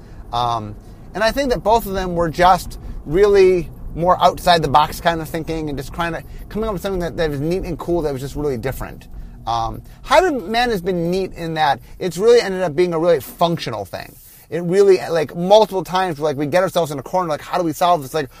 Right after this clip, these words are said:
"Oh, hybrid mana, that's a tool we could use." Um, and like I said, there, there's pitfalls with hybrid mana. Uh, we have to be careful not to sort of make traditional gold cards as hybrid mana cards.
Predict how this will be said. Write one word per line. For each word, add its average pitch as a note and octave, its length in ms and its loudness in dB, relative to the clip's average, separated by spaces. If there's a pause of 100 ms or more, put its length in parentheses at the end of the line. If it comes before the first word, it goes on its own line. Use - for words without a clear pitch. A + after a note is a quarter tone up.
(140)
"Oh, A3 240 2
hybrid F3 460 0
mana, B2+ 200 -4
that's C3+ 180 -4
a E3 40 -8
tool D#3+ 220 -4
we C#3+ 100 -2
could A#2+ 180 -8
use." A#2+ 520 -6 (380)
Um, A2 560 -6 (560)
and C3+ 680 -4 (360)
like A#3+ 120 4
I C#4 120 6
said, A3 340 4
there, G3+ 120 0
there's G3 140 -4
pitfalls G#3 420 -2
with E3+ 100 -10
hybrid C#3 260 2
mana. B2 400 0 (380)
Uh, A#2+ 420 4 (280)
we D3 80 0
have F3 120 4
to F#3+ 80 -2
be E3 40 0
careful E3+ 300 0
not D3+ 300 2
to D#3 100 -10
sort D3 220 -2
of C3+ 140 -6
make D3 300 -4
traditional C3+ 420 -8
gold C3 280 -2
cards A#2 440 2
as B2 260 -2
hybrid A#2 260 -6
mana D3 240 -4
cards. A2 520 0